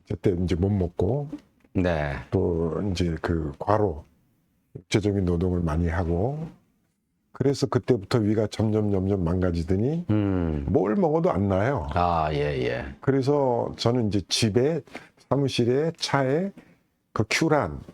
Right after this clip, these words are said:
Speaker 1: 암포젤,
Speaker 2: 네.
Speaker 1: 뭐, 그 또 뭐 있어요. 갤퍼스, 뭐 이런
Speaker 2: 음.
Speaker 1: 것들을
Speaker 2: 예, 예, 예.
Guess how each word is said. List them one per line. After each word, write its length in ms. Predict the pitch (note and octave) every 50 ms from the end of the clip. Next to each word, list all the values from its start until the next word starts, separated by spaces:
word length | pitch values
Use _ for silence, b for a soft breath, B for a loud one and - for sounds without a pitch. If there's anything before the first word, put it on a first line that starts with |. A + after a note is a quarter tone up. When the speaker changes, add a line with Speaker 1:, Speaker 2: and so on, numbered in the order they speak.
| - -
Speaker 1:
암포젤, 720 | - - F#2+ G2+ - - B2 A2+ G#2 A#2 A2+ G2 D#2 D2 D#2 F#2 G2
Speaker 2:
네. 360 | G2 F#2+ F#2 F2 D#2+ D2+ D2+ D2+ D2 C#2+ - - _ _ _
Speaker 1:
뭐, 1080 | - F2 F2+ F#2 F#2 F2+ E2+ E2+ E2+ E2+ E2+ E2 D#2+ D#2 E2 D#2+ D#2 D#2+ D#2 D#2 D#2+ E2+ - _ _ _ _ _ _ _ _ _ _ _
그 120 | - G#2 - _
또 140 | - C3+ C3
뭐 160 | A2+ F#2 F#2
있어요. 480 | F2 E2 - - F2+ D#2 D2+ D2+ F2+ -
갤퍼스, 800 | - - G2+ G#2+ - - - A2 - - - - A2 F2+ D#2 D#2 D#2
뭐 240 | D#2+ D#2+ E2+ D#2+ D2+
이런 220 | - A2 G2+ A#2 A#2
Speaker 2:
음. 40 | G#2+
Speaker 1:
것들을 420 | F#2+ F#2 - - A#2 C#3 D#3 C3 F#2
Speaker 2:
예, 180 | F#2+ F#2 F2
예, 300 | E2+ E2+ D#2+ D#2 D#2 D2+
예. 80 | D2 D#2